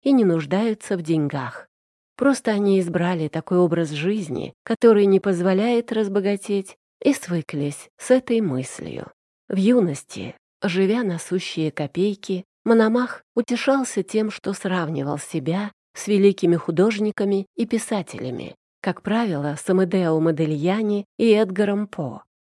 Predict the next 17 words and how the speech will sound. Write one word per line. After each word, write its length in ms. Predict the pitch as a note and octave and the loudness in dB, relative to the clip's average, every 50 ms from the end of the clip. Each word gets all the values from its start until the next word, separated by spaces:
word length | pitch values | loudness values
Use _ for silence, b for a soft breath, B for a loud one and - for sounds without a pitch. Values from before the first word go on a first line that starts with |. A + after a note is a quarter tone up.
| _ _ - | _ _ 0
Оба 240 | - D4 D4 A3+ A3 | 4 4 6 6 8
умерли 520 | A3 A3+ A3+ A3 G#3 G3+ G3 G#3 G3+ G3+ G3 | 6 8 8 6 4 4 2 2 0 0 0
в 80 | F#3 | -2
бедности, 760 | E3 F3+ D#3 B2 - E3+ - B2+ - - _ - - - - _ _ _ _ _ - | -4 -4 -4 -4 -4 -6 -8 -8 -8 -12 _ -16 -16 -16 -18 _ _ _ _ _ -2
а 120 | G3 F#3+ | -2 -2
при 220 | - - D#3 D#3 | -2 0 -4 -4
жизни 560 | C#3+ C3+ E3+ G#3+ A3+ A3 - C#3 C3 - - _ _ _ | -2 0 -2 -2 -2 -2 -4 -6 -6 -6 -8 _ _ _
влачили 640 | - G3+ G#3+ A3 A3 A3 - - C#4+ C#4 C4+ B3+ B3 | -2 2 2 2 2 2 -2 0 0 2 4 4 2
жалкое 500 | A3+ G#3 A3 A3+ A#3 A3+ - A3 G3+ G#3+ | 2 2 2 0 0 0 0 -2 -2 -2
существование, 1120 | G3+ - A3 G3+ - - G3+ G3 - G3 G3 F#3+ F3+ F3+ D3+ C#3 C3+ B2+ B2 B2 - - - _ _ _ _ _ - | -2 -4 -6 -6 -4 -6 -8 -8 -4 -4 -2 -2 -2 -2 -4 -4 -4 -6 -6 -8 -8 -10 -12 _ _ _ _ _ 0
однако 500 | G3 G3+ D#3 F3 F3+ F3+ E3+ - F3+ D#3 | 0 2 4 4 4 4 2 0 -2 0
даже 320 | E3 F3 F3 D#3+ E3 E3+ | 0 0 0 0 0 2
не 140 | E3+ F3 E3+ | 2 2 2
подумали 720 | - E3+ F3 E3+ G3+ A3 G#3 D3+ B2+ - B2 B2+ - D3 _ _ | 0 -2 0 0 2 2 2 0 0 -2 -4 -6 -8 -10 _ _
сменить 480 | - - - A3 G#3 G#3 A3 A#3 A3+ - | -16 -4 2 4 4 4 4 2 0 -2
сферу 340 | - - A3 A3+ A3 G#3+ A3 | -6 -2 0 2 2 2 2
деятельности 1040 | G3 G3 A3+ A3+ G3 D3 B2+ - - - C3 C3 B2+ - - _ - - - - | 0 0 0 0 0 -2 -4 -8 -12 -10 -8 -8 -10 -10 -14 _ -20 -20 -20 -20